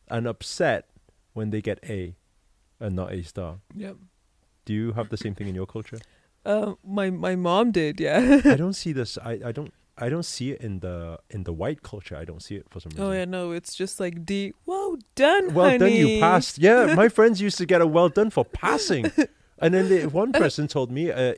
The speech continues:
Speaker 1: E was a pass, a F was a pass. I said, "What, what? How's that a pass?" He said, "The only thing that's not a pass is a U." I said, "What?
Speaker 2: <laughs>
Speaker 1: Your mom's happy for you to get F and E?"
Speaker 2: And, um, whereas, like, Asians is like, "A minus."
Speaker 1: Oh my God,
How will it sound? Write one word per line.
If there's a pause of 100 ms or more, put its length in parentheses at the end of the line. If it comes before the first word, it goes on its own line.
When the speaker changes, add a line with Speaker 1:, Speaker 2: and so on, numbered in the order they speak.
Speaker 1:
E
was
a
pass,
a
F
was
a
pass.
I
said,
"What,
what?
How's
that
a
pass?" (180)
He
said,
"The
only
thing
that's
not
a
pass
is
a
U." (300)
I
said,
"What? (300)
Speaker 2:
<laughs>
Speaker 1:
Your
mom's
happy
for
you
to
get
F
and
E?"
Speaker 2:
And, (220)
um,
whereas,
like,
Asians
is
like,
"A
minus." (320)
Speaker 1:
Oh
my
God,